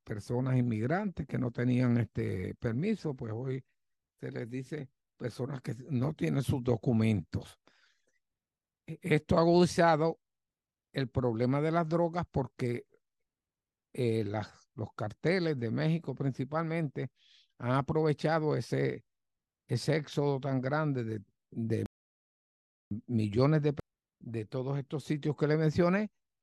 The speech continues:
y han aprovechado para entrar drogas, principalmente las deriva-, las drogas derivadas del fentanilo. O sea, antes, pues como ustedes saben, el problema era la cocaína, eh, eran los opioides, pero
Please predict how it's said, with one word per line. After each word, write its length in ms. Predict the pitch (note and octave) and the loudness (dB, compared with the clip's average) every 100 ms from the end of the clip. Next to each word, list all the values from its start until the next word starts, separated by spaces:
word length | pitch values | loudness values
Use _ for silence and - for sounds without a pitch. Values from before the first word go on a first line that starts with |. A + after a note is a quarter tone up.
| _ _ _ | _ _ _
y 200 | D3 C#3 | 2 4
han 480 | B2+ C3 C#3 F3 A#3+ | 4 2 -2 -4 -10
aprovechado 800 | - - D3 C3 B2 - A#2 C#3+ | -12 -8 -2 -2 -2 -2 0 0
para 180 | E3+ D3+ | 0 0
entrar 480 | A#2+ G#2 A2+ A#2 B2 | 0 -4 -4 -2 -4
drogas, 760 | A#2 A2+ A#2 D3 A#2+ G2+ F#2+ - _ _ _ _ _ _ _ _ _ - | -6 -2 0 0 -2 -6 -12 -18 _ _ _ _ _ _ _ _ _ -10
principalmente 960 | A#2 G#2 A#2 G#2 A#2 C3 C3+ C3 C#3 | -8 -6 -8 -8 -4 -2 -4 -4 -4
las 180 | B2 A2 | -4 -4
deriva-, 460 | A2 G#2+ G#2 - | -4 -4 -6 -8
las 200 | A2 G2 - | -8 -8 -4
drogas 320 | A2+ A#2 B2+ | 0 2 2
derivadas 560 | B2+ B2 A#2 A2+ B2 A#2 | 2 2 0 0 -2 -4
del 80 | |
fentanilo. 640 | G#2 A#2 G#2+ G#2 A#2+ E3 A2 | -4 -2 -2 -2 -2 0 -2
O 40 | |
sea, 280 | F#2 A2+ A2+ | -2 -2 -2
antes, 320 | A#2+ - C#3+ _ _ _ _ _ - | -4 -4 -6 _ _ _ _ _ -18
pues 160 | - G#2 | -14 -10
como 200 | B2 G#2+ | -8 -8
ustedes 340 | - C3 B2 | -4 -4 -4
saben, 360 | D#3 F3 F3 C3+ | -2 -2 -2 -4
el 120 | A2+ | -4
problema 640 | - A2+ G#2+ A#2+ B2+ A#2+ | -6 -6 -4 -4 -4 -4
era 240 | A#2+ A#2+ A#2 | -4 -4 -4
la 120 | G2+ | -6
cocaína, 1000 | G#2+ G#2 A2 C3+ A3 F#3+ D#3+ F3+ E3 D3+ | -10 -10 -8 -6 -4 -6 -8 -10 -10 -10
eh, 600 | B2+ A#2 G#2+ G#2+ A2 - | -10 -12 -14 -16 -16 -14
eran 280 | A2+ G#2+ B2+ | -12 -8 -6
los 100 | C#3 | -6
opioides, 520 | - E3+ D3 D3+ D#3 C#3 | -4 -2 0 0 -4 -4
pero 320 | C#3 A#2 A2 | -4 -4 -6